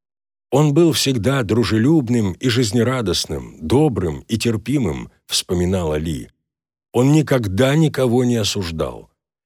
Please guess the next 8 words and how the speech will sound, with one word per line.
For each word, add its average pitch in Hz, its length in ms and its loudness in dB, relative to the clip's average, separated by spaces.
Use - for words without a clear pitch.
Я 98 200 2
никогда 127 560 2
не 107 140 2
видела 110 340 2
его 92 260 2
злым 90 640 0
или 107 220 0
нетерпеливым». 90 1000 -2